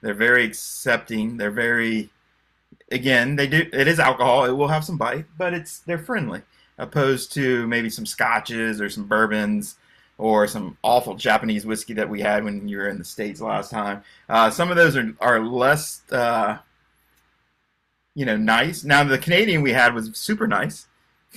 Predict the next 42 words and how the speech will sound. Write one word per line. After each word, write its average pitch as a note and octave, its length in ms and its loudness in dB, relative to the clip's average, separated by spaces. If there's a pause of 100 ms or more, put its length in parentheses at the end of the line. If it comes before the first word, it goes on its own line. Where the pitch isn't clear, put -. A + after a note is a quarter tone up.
(100)
So D#3+ 240 2
nice D3+ 240 6
that B2+ 100 0
it A2+ 180 -10
didn't B2+ 180 -2
even A#2 100 -4
taste A#2+ 220 -4
like A#2 100 -2
we G#2+ 60 -4
were G#2 80 -2
drinking G#2+ 320 -2
whiskey. C#3+ 360 -6 (440)
But C#3 160 8
I, C#3 200 6
I D3 80 8
would D#3 120 2
say D3+ 180 4
Irish C3 360 6
would A2+ 100 -10
be A#2 160 -2
a, A2 160 4
a A#2+ 160 2
slight A#2 320 0
step - 260 0
up G#2+ 160 -2
with A2 80 -10
that. G#2+ 300 -8
So, A2+ 320 0
uh, A2 320 2 (320)
what E3+ 200 6
we're G3 120 4
gonna F#3 160 2
do F#3 240 2
is D#3+ 120 -2
we're D3+ 80 -2
gonna E3 140 -2
start F#3 320 0
with D#3 180 -2
the C#3+ 120 -6
Teeling F#3 440 -4
Single F#3+ 360 -2
Grain. A3+ 320 2